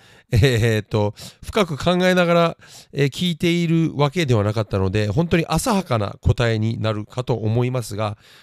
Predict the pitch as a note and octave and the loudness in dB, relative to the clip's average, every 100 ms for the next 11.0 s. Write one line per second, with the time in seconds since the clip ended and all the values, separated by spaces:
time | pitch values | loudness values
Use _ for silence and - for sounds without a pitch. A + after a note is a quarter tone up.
0 | - C#3 G3 G3 G3+ F#3+ D#3+ D#3 B2+ - | -4 0 2 2 2 2 2 2 2 0
1 | - - - B2 B2 B2+ C#3+ C3+ B2+ C3+ | -12 -10 0 2 2 2 2 2 2 0
2 | C3 B2+ B2 B2 G#2 - - - B2+ A#2+ | -2 2 4 2 0 -8 -16 -2 0 0
3 | B2+ C3 B2 B2+ B2+ A2+ G2+ G#2+ A2 A2 | -4 -4 -2 -2 -2 -4 -2 -2 0 0
4 | G#2+ - - - - - D#3+ G3 G3 A#3+ | -2 -10 -20 -20 -18 -4 0 0 2 2
5 | D#3+ F3+ F3+ D#3+ D#3 F#3+ F3+ D#3+ B2 A2 | 4 4 4 2 2 2 2 2 0 -2
6 | G#2 _ - C#3+ C#3+ C#3+ C3 B2+ B2+ C3 | -4 _ -2 0 2 2 2 0 0 0
7 | C3 B2 A2 G2 G2 C3 D3+ A#2+ C#3 F#3+ | -2 -4 -2 -4 -6 -6 -8 -2 -2 0
8 | G3+ G#3 G#3 A2+ F2 G2 G2+ G#2+ - _ | -2 -4 -2 -4 -4 -6 -6 -8 -14 _
9 | _ _ - G#2 - G2+ F#2+ _ _ _ | _ _ -14 -12 -10 -12 -12 _ _ _
10 | _ _ _ _ B2 A2 G#2+ G#2+ A2 | _ _ _ _ -4 -2 2 2 2